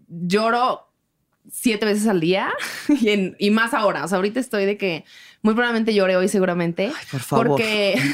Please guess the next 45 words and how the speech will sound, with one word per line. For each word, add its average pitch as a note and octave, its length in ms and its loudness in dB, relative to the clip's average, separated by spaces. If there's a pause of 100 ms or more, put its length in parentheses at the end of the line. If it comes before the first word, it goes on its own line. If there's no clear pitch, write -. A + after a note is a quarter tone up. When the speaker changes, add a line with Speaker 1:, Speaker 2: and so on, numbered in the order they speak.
(140)
Speaker 1:
<laughs> A#4 300 -2
por G#3 100 0
Speaker 2:
Eso F#3+ 120 2
Speaker 1:
favor, F#3+ 60 4
Speaker 2:
siempre G3+ 260 4
Speaker 1:
no G3+ 60 4
Speaker 2:
nos F3 120 4
da E3+ 100 4
muy F3+ 120 4
Speaker 1:
sean F3+ 80 4
Speaker 2:
buena F3 220 2
Speaker 1:
jetones. F3 80 -4
Speaker 2:
televisión. C3+ 720 2
Speaker 1:
<laughs> - 40 -20 (880)
Amo. F#3 220 -2 (380)
Este, A#3 880 0
pero A#3 720 0
pues A#3+ 180 -2
sí D4 180 0
es E4 100 0
difícil E4 420 2
justo D4 320 0
porque A3 540 -2
pues G3+ 160 0
es A3 140 0
algo B3 220 -2
que A#3 100 -4
apenas G3+ 320 -2
yo G#3+ 80 0
estoy G#3+ 160 -4
entendiendo E3+ 560 -2
Speaker 2:
Ujú. D3+ 280 -2
Speaker 1:
conmigo E3+ 680 -2
Speaker 2:
Ujú. D3+ 240 0
Speaker 1:
y G3 100 2
luego G3 360 2 (100)
explicárselo F#3+ 560 -2
a G3+ 40 0
la F3 120 -2
gente E3+ 320 -4
a F3+ 40 -2
veces F3+ 260 -4
es F3+ 100 -4
confuso F3+ 440 -2
porque E3 460 -6